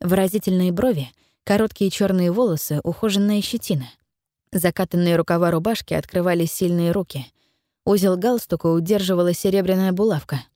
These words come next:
Я слышала легкий аромат его одеколона. Нотки кедра и цитруса. На долю секунды мне показалось, что я узнала запах, но это ощущение исчезло так же быстро, как и появилось.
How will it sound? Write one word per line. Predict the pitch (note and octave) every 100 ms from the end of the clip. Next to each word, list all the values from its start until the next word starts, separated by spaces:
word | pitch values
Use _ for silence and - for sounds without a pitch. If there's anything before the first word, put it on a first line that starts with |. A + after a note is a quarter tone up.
| _ _ _
Я | - F#3+ G#3+
слышала | - F#3+ G3+ G3 F#3+
легкий | F#3 G3 - F#3
аромат | F3 F3+ F#3 -
его | F3+ E3+
одеколона. | F3 F3 F#3+ F#3 E3+ C3+ - _ _ _ -
Нотки | F3+ G3 - F3+
кедра | - A#3 F3+ E3+
и |
цитруса. | E3+ - - D3 - C3+ - _ _ _ _ _ -
На | E3 F3+
долю | A3+ A3
секунды | - - D4 F#3
мне | F3+
показалось, | F#3+ F#3+ F#3 A3 F3+ - -
что | - G3
я | G3
узнала | G3+ F#3+ G3+ G3
запах, | F#3 A3 - C#3 - _ _ _ _
но | - F3
это | E3+
ощущение | F3+ - F#3 A#3+ G#3 D3 D#3
исчезло | - G#3 F3 E3+
так | - F#3+
же | F3 E3
быстро, | G3 A#3 - D3+
как | G3
и | F#3+
появилось. | - F3+ G3+ E3+ C3 - -